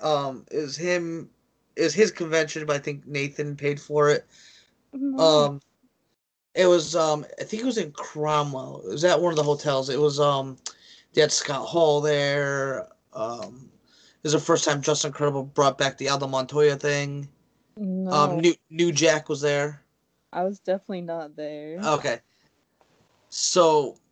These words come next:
Speaker 1: have you ever met Ter-, have you ever been around Terry Funk?
Speaker 2: No.
Speaker 1: Okay. So, I was walking down the hall in the back 'cause, um, Justin Credible, like, just, he let me in through, like, a side door or whatever.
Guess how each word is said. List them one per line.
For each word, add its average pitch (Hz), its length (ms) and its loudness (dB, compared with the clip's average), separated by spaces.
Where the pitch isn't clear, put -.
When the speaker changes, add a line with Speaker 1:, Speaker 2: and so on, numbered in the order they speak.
Speaker 1:
have 175 220 0
you 214 80 4
ever 233 100 -2
met 214 200 -2
Ter-, 180 240 -6
have 156 160 -6
you 185 60 -2
ever 190 140 -4
been 170 140 -2
around 160 240 2
Terry 156 180 -2
Funk? 151 300 -10
Speaker 2:
No. 170 560 -8
Speaker 1:
Okay. 131 260 -2
So, 165 640 2
I 165 120 0
was 196 100 2
walking 214 320 0
down 202 180 -2
the 190 80 -6
hall 170 440 -2
in 151 140 -8
the 143 80 -8
back 139 340 -2
'cause, 135 260 -10
um, 135 340 -4
Justin 151 260 -4
Credible, 147 300 -2
like, 135 180 -2
just, 143 400 -12
he 135 120 -8
let 143 220 -2
me 147 120 -6
in 139 160 -8
through, 143 160 -8
like, 127 140 -4
a 123 60 -10
side 123 280 -6
door 131 200 -2
or 139 60 -2
whatever. 143 360 -2